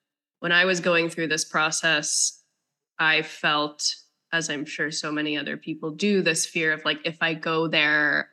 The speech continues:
I'll get lost there. <laughs> You know, if I go to the underworld, I won't ever come out. Um, and how do we address that fear in the context of sort of this recognition of, like, why the fear exists in the first place and how we've been sort of programmed to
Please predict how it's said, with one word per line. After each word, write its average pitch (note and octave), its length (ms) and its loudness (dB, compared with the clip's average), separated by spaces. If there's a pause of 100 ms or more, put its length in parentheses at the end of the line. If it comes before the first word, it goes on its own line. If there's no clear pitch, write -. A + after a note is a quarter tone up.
(100)
I'll D#3 300 2
get D#3 220 -6
lost D3 340 -2
there. E3+ 260 0
<laughs> - 20 2
You G3 120 2
know, G3 180 6
if A3+ 140 4
I G#3+ 100 6
go G#3 240 2
to G3 100 0
the F3+ 160 4
underworld, E3+ 640 2 (480)
I F3 120 4
won't F3+ 300 4
ever F3 320 4
come E3+ 240 2
out. C#3+ 360 2 (380)
Um, D#3 460 0 (500)
and F3+ 120 -6
how E3 200 4
do F3+ 140 2
we D#3+ 300 2
address D#3+ 600 0
that C#3+ 300 0
fear D3+ 580 0
in D3+ 240 -2
the D3+ 80 -2
context D3+ 840 -4
of D3 480 -4
sort D3+ 260 -4
of D#3 200 -8
this D#3+ 240 -4
recognition D#3 760 -4
of, - 160 -10
like, D3+ 220 -4
why D3 240 -2
the D3 120 -12
fear - 220 -6
exists F3 420 -4
in D#3+ 80 -8
the D3+ 80 -10
first E3+ 340 -6
place - 260 -6
and D#3+ 100 -10
how D3+ 140 -8
we've - 160 -12
been - 140 -10
sort D#3 160 -8
of - 160 -16
programmed - 580 -10
to - 100 -12